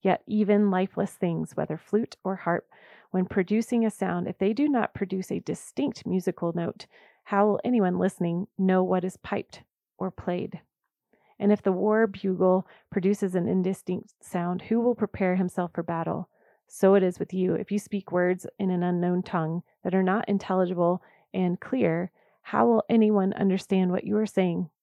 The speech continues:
You'll be talking into the air, wasting your breath. There, I suppose, a great many kinds of languages in the world, unknown to us, and none is lacking in meaning.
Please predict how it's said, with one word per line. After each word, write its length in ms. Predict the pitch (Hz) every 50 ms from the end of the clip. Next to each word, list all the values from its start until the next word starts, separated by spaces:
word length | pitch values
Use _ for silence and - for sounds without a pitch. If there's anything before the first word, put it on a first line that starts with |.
| _ _ _ _ _ _ _ _ _ _
You'll 180 | 190 190 190
be 100 | 175 190
talking 460 | 185 - - 175 185 - - 185 180 175
into 200 | 170 175 - -
the 140 | - -
air, 200 | - - 156 160
wasting 440 | - 175 180 185 - - - - -
your 80 | - -
breath. 280 | - - - - - _ _ _ _ _ _ _ _ _ _ _ _ _ _ _ _
There, 300 | - 185 190 196 202 - -
I 100 | - 196
suppose, 500 | - - 196 - - 185 165 165 175 185
a 60 | 208
great 240 | 185 - 175 180 -
many 240 | - 190 190 185 185
kinds 300 | - - 180 170 170 170
of 80 | 165
languages 440 | 170 170 170 165 165 165 180 180 170
in 100 | 180 175
the 60 | 170 170
world, 340 | 170 170 170 180 185 190 - - - - - - - -
unknown 360 | - 196 202 196 185 180 180 185
to 160 | - - -
us, 200 | 190 220 - -
and 120 | 175 175
none 180 | 185 180 190 214
is 120 | 233 -
lacking 400 | - 160 160 185 - - 170 180
in 120 | 175 170 180
meaning. 400 | 190 196 185 - - - 202